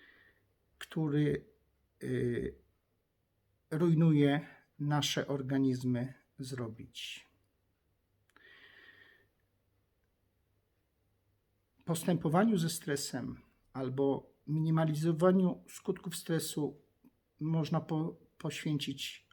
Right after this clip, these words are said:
osobne spotkanie, bo jest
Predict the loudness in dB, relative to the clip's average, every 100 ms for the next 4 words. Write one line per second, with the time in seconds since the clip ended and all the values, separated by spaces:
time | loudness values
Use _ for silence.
0 | -10 -6 -4 -2 0 0 -2 -12 -20 -16
1 | -14 -10 -12 -6 -2 0 0 0 -6 -10
2 | -8 -2 -2 -2 -6 _ _ _ _ _
3 | -10 -4 -4 -6 -14